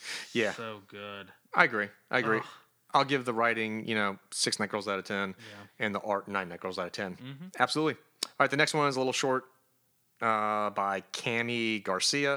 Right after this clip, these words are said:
Speaker 1: Uh, dude, some of these writers, Steve, I don't know where they get these people.
Speaker 2: <laughs>
Speaker 1: I mean, seriously, we're scraping the bottom of the barrel. Cami Garcia is the writer, Phil Hester is the pencils, Andre
Speaker 2: Yeah.
Speaker 1: Parks is the inks,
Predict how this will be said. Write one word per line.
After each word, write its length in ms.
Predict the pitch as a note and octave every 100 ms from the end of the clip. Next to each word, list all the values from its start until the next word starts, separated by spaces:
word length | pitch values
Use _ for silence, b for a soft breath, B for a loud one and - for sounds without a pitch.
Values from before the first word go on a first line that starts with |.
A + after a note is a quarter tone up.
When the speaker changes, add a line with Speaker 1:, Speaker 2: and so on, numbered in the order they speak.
| C3+
Speaker 1:
Uh, 100 | G2 B2+
dude, 160 | - F#2 - - _
some 180 | - G3+
of 40 |
these 180 | A#3 A2
writers, 320 | G#2+ A2 F#2
Steve, 160 | - F#2+
I 40 |
don't 100 | A2
know 80 | A2+
where 160 | F2 A#3
they 80 | G3+
get 160 | A3+
these 100 | G3
people. 280 | A3+ G3+ A#3+ -
Speaker 2:
<laughs> 80 | -
Speaker 1:
I 480 | G#3+ - - A#3+
mean, 100 | D3+
seriously, 520 | C#3+ D3+ C3+ B2 A2 F#2+
we're 100 | A#2+
scraping 320 | - D#3+ C#3+
the 60 | G#2+
bottom 200 | G#2 G2+
of 40 |
the 60 | F#2
barrel. 300 | G2 F#2 F2 B B B B B
Cami 500 | - - C#3+ F#3+ F3
Garcia 520 | D3 C3+ A#2 C#3 C3 B2
is 100 | A2+
the 100 | G#2
writer, 340 | A2 A2+ A2
Phil 240 | G#2+ B2+
Hester 420 | G2+ A#2+ - A2+ A2
is 120 | F#2+
the 80 | F#2+
pencils, 640 | - C3 A#2+ C3 B2 - B B B
Andre 320 | C3+ C#3+ B2+
Speaker 2:
Yeah. 60 | A2
Speaker 1:
Parks 400 | - A#2+ A#2+ -
is 160 | G2+ G2
the 140 | G2+
inks, 500 | - G#2+ A2 - -